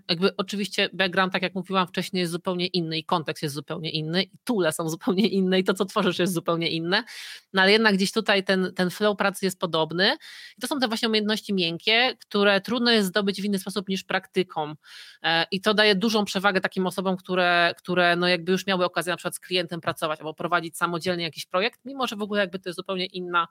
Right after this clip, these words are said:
tam branża i zupełnie inny, inny kontekst. Więc to jest na pewno coś, co, co jest, co jest fajne, ale jakby to nie chodzi o to, że tylko architekci mają <laughs> taką, takie umiejętności, czy tylko projektanci graficzni,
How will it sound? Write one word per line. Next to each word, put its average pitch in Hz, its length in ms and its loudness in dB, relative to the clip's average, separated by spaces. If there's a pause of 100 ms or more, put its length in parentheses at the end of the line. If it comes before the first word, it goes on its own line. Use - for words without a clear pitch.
(100)
tam 165 160 -10
branża 165 400 0 (440)
i 180 60 -4
zupełnie 170 320 -4
inny, 160 500 -4
inny 160 260 -4
kontekst. 160 540 -4 (500)
Więc 196 300 0
to 233 100 4
jest 220 140 4
na 208 60 2
pewno 202 200 2
coś, 190 180 -2
co, 190 360 2
co 190 140 -4
jest, 185 340 0 (520)
co 208 80 -2
jest 196 140 -2
fajne, 190 320 4
ale 233 180 6
jakby 233 160 2
to 247 60 2
nie 240 80 0
chodzi 247 200 2
o 240 40 2
to, 226 100 0
że 220 100 0
tylko 226 180 0
architekci 220 520 -2
mają 185 160 2 (140)
<laughs> - 140 -10
taką, 190 280 0
takie 190 320 -2
umiejętności, 190 800 0 (240)
czy 185 120 -2
tylko 190 220 -4
projektanci 185 520 0
graficzni, 185 600 0